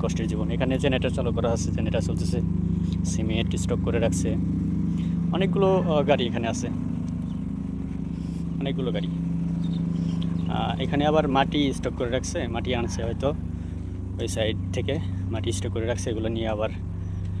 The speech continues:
সড়কের কাজেই লাগাবে আর কি। তো,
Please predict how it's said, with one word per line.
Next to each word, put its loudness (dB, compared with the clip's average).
সড়কের 0
কাজেই 0
লাগাবে -2
আর -4
কি। -4
তো, -2